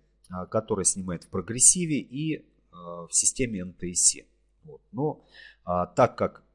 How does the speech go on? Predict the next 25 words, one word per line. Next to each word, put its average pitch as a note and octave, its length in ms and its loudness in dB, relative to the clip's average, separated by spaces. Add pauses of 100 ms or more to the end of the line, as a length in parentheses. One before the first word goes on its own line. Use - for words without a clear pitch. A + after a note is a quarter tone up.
(340)
а, F2+ 240 -10
я, G2+ 160 4
кстати, - 360 2
недавно, F#2+ 600 -2 (140)
а, D#2+ 240 -14
приобрёл G2+ 480 0
такую F#2 320 -4
же F2+ 120 -6
камеру, C3+ 400 2
она F2 160 0
мне E2+ 160 -8
понравилась, B2 680 0
решил F#2+ 400 0
взять F2 320 2
для F#2+ 160 0
дома, F2+ 260 -4
для F#2 200 -4
семьи. D#3+ 520 0 (480)
А, F3 340 -14
шикарная E2 640 0
камера, C#3 480 -2 (540)
вот, F2 300 -2
но C#3+ 200 6
у A#2+ 60 2
меня G2 480 -6